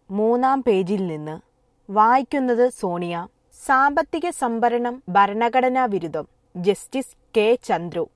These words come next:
കളമശ്ശേരി. സംവരണം ഇല്ലാത്ത വിഭാഗങ്ങളിലെ സാമ്പത്തികമായി പിന്നാക്കം നിൽക്കുന്നവർക്ക് ഭരണഘടനാ ഭേദഗതിയിലൂടെ പഠനത്തിനും ഉദ്യോഗത്തിനും സംവരണം അനുവദിച്ച നടപടി ഭരണഘടനാ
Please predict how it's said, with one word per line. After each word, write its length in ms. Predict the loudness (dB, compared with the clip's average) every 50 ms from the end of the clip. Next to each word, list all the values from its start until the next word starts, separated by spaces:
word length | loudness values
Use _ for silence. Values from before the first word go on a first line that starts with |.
| _ _ 0
കളമശ്ശേരി. 680 | 2 2 2 2 0 -2 -2 -2 -4 -4 -4 -6 -12 _ _ -4
സംവരണം 640 | 2 2 2 2 2 2 0 0 0 -2 -6 -6 -6 -6 -6
ഇല്ലാത്ത 440 | -4 0 2 2 2 2 2 0 -2 -2
വിഭാഗങ്ങളിലെ 840 | -2 -2 -2 0 2 2 2 2 0 0 0 2 2 0 0 -2 -4 -6 _ -10 -6
സാമ്പത്തികമായി 840 | -2 -2 -2 -2 -2 -4 -4 -4 -6 -8 -6 -4 -2 -2 -2 -4 -4
പിന്നാക്കം 540 | -6 -6 -6 -4 -4 -4 -4 -4 -4 -4 -2 0
നിൽക്കുന്നവർക്ക് 760 | 0 -2 0 2 0 0 2 2 -2 -2 -4 -6 -6 -6 -6 -6 -8 -8 0
ഭരണഘടനാ 760 | 4 6 6 6 6 4 4 4 4 4 2 2 2 4 4 4
ഭേദഗതിയിലൂടെ 1000 | 4 4 2 2 2 0 2 2 2 2 2 0 0 2 2 0 0 0 -4 -6 -6 _ _
പഠനത്തിനും 720 | 0 0 2 2 2 0 0 0 0 0 0 0 0 0 -2 -6
ഉദ്യോഗത്തിനും 800 | -6 -6 -6 0 6 6 6 8 6 4 4 2 -2 -4 -4 -6 -12 _ -16 -8
സംവരണം 640 | -4 -4 -2 -2 2 2 2 2 2 0 -2 -2 _ -6
അനുവദിച്ച 520 | -4 -4 -2 -2 -2 -2 -2 -2 -2 0 0
നടപടി 460 | 0 0 -2 -4 -4 -4 -4 -4 -6 -6 -10 -10 -6
ഭരണഘടനാ 760 | -2 -2 -2 -2 -2 -2 -2 -2 0 0 0 0 0 -2